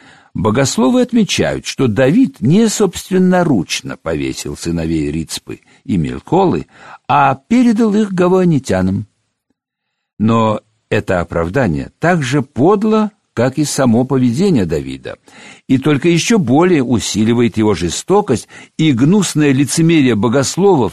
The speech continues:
ревнителей Библии. Куда ни повернись, во всей этой благочестивой истории святого помазанника Божьего не найти ничего, кроме нагромождения преступлений,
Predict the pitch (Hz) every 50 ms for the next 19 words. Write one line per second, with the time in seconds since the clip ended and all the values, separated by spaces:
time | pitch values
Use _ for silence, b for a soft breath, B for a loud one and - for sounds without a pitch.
0 | - - 98 123 117 101 98 107 117 - - 104 98 101 90 76 67 73 69 58
1 | - - 65 58 - _ _ _ _ _ _ _ _ _ _ _ _ _ _ _
2 | _ _ _ _ - 156 139 127 214 220 214 202 165 - 170 151 151 151 151 180
3 | 214 208 143 - - - b b b b b b - 104 113 110 101 - - -
4 | 202 220 208 - 190 180 - 165 123 101 98 123 127 139 143 - 175 170 139 -
5 | - 185 160 123 120 110 - 120 107 - - - - 139 120 98 82 78 69 -
6 | - _ _ - - 101 104 - - 95 92 85 73 - - 95 104 107 95 80
7 | 73 76 73 - - - - 95 131 190 202 165 113 90 82 76 71 B B B
8 | B B B B 127 160 196 202 202 202 190 - 202 190 165 170 156 - - 143
9 | 151 185 220 214 - - 139 165 156 147 139 131 127 135 113 127 127 127 123 127
10 | 127 113 95 101 143 143 131 120 110 95 - 101 107 95 - - 107 85 - 80
11 | 87 120 127 117 85 65 -